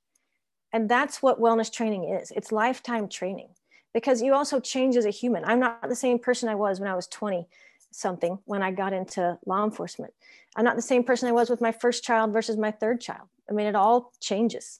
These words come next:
So it's a, it gives you, um,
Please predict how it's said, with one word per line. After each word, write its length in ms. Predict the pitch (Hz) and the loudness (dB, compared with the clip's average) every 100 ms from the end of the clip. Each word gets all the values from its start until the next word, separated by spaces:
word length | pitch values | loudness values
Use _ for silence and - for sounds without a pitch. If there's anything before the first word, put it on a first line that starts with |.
| _ | _
So 260 | - 226 214 | -2 2 4
it's 200 | 214 220 | 4 2
a, 320 | 196 190 180 - - - _ _ _ _ _ | 2 2 -2 -16 -20 -20 _ _ _ _ _
it 180 | 254 220 | 2 4
gives 300 | 254 285 277 247 | 6 6 6 6
you, 420 | 269 247 240 247 - _ _ _ _ _ 240 | 10 12 12 8 0 _ _ _ _ _ -6
um, 380 | 220 208 202 | -4 -2 -4